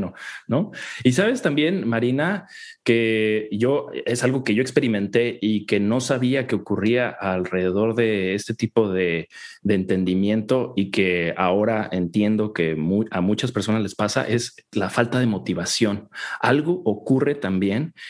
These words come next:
que como que se desbarata la motivación que teníamos anteriormente, eh, sobre todo la impulsada por el ego, ¿no? La impulsada por el condicionamiento de tienes que triunfar, tienes que hacer esto y siempre tienes que estar ocupado, ¿no? Y tienes que ser superproductivo o,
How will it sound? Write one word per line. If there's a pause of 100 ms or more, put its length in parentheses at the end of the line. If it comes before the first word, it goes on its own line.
(120)
que
como
que
se
desbarata
la
motivación
que
teníamos
anteriormente, (500)
eh,
sobre
todo
la
impulsada
por
el
ego,
¿no?
La
impulsada
por (260)
el
condicionamiento
de
tienes
que
triunfar,
tienes
que
hacer
esto
y
siempre
tienes
que
estar
ocupado,
¿no?
Y
tienes
que
ser
superproductivo
o,